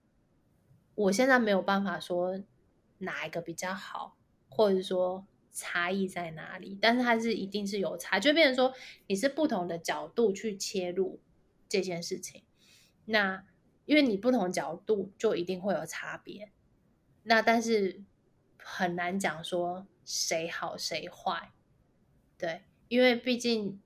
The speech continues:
从，呃，如果是这样子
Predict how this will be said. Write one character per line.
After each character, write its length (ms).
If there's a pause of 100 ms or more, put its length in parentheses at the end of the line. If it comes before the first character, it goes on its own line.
从， 680 (460)
呃， 720
如 140
果 180
是 180
这 80
样 180
子 280